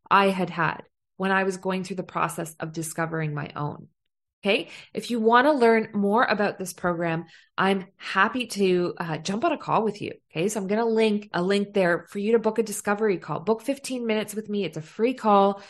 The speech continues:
I'm happy to chat about the program or any of my other offers, uh, that you might be interested in as well.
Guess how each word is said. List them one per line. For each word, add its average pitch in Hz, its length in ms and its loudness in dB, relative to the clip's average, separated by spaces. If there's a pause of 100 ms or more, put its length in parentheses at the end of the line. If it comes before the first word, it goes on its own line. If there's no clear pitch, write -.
(220)
I'm 185 200 -2
happy 208 340 2
to 208 100 0
chat 180 300 0
about 170 220 -2
the 165 60 -6
program 160 640 -2 (180)
or 185 420 2 (100)
any 208 280 6
of 175 100 2
my 165 180 0
other 160 240 -2
offers, 156 520 0 (140)
uh, 156 280 0
that 156 160 -2
you 165 100 -2
might 151 200 -2
be - 100 -8
interested 151 640 -6
in 147 400 -4
as 180 160 -6
well. 285 340 0